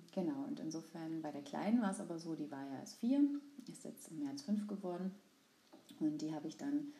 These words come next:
äh, in diese Schule gebracht, die tatsächlich auch bis, also die fangen um neun Uhr erst an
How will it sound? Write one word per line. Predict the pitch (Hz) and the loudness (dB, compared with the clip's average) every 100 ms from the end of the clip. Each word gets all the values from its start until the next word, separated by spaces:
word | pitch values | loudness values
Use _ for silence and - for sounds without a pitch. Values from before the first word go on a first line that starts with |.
| - - - - - | -20 -20 -20 -20 -10
äh, | - 156 - | -6 -4 0
in | 160 | 0
diese | 160 151 | 0 -2
Schule | - 202 247 | 2 4 4
gebracht, | - 196 202 190 | 2 -2 -2 -2
die | |
tatsächlich | 160 165 - 160 175 160 - | -4 -6 -8 -6 -4 -4 -4
auch | 156 156 - | -6 -6 -8
bis, | 156 156 - - | -8 -6 -8 -8
also | 160 | -8
die | 156 | -6
fangen | 175 170 | -6 -4
um | 160 | -2
neun | 160 185 | 0 0
Uhr | 165 | 0
erst | 147 - | -2 -2
an | - 254 330 | 4 6 6